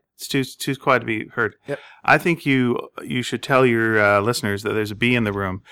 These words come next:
Speaker 1: 'cause it's gonna be affecting what you're doing, and people, uh, will then know, "Oh, that's why, 'cause there's a bee in the room." And I think the bee that's in the room then is that you screwed up and that you, uh,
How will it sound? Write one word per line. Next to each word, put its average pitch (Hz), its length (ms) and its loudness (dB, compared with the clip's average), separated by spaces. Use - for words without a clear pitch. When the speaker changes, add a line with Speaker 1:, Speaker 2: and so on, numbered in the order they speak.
Speaker 1:
'cause 143 140 -2
it's 139 80 -6
gonna 180 140 2
be 165 80 4
affecting 131 720 -2
what 135 260 0
you're 123 120 0
doing, 113 480 -2
and 120 180 -6
people, 131 680 0
uh, 131 240 4
will 131 160 2
then 139 160 2
know, 156 280 4
"Oh, - 40 0
that's 147 240 0
why, 104 260 -2
'cause 113 200 -10
there's 123 140 -6
a 139 40 -10
bee 180 120 2
in 135 100 0
the 98 60 -6
room." 92 140 -10
And 143 100 6
I 151 40 4
think 160 140 0
the 143 80 2
bee 208 260 4
that's 160 220 0
in 139 80 4
the 120 80 2
room 117 220 2
then 117 260 2
is 110 120 -4
that 117 120 -4
you 113 80 -8
screwed 131 320 -2
up 120 220 0
and 123 120 -2
that 120 80 -4
you, 123 380 -2
uh, 120 340 4